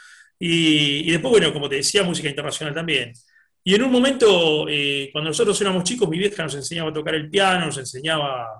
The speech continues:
rudimentos de, de, de piano, y ella siempre quería que, que fuéramos a aprender algo de música. Así que, eh, uno de mis hermanos, que, eh, el, el que lo, lo mencioné antes, que se llama Guillermo, que es médico, toca muy bien el piano.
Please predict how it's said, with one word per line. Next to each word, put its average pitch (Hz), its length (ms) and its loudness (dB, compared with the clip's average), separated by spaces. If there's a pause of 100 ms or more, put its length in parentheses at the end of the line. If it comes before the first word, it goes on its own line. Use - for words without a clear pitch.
(140)
rudimentos 175 520 0
de, 123 80 -10
de, 120 500 -16
de 131 120 -14
piano, 185 220 0
y 190 100 2
ella 240 420 0
siempre 170 680 -4
quería 156 280 -4
que, 127 280 -6
que 131 80 -14
fuéramos 139 360 -6
a 135 60 -10
aprender 135 520 -4
algo 151 240 -2
de 139 80 -2
música. 127 480 -10 (560)
Así 165 300 -2
que, 165 840 0 (360)
eh, 156 200 -2
uno 214 200 0
de 196 80 6
mis 185 120 2
hermanos, 208 360 2
que, 127 1040 -4 (120)
eh, 117 840 -16 (180)
el, 120 220 -18
el 123 260 -14
que 135 120 -14
lo, 135 200 -10
lo 139 120 -8
mencioné 151 300 -2
antes, 175 240 0
que 127 60 -6
se 120 60 -6
llama 151 160 -2
Guillermo, 143 380 -4
que 139 100 -6
es 135 100 -10
médico, 180 440 -2
toca 160 240 -6
muy 175 160 -2
bien 175 120 2
el 139 100 -4
piano. 147 460 -8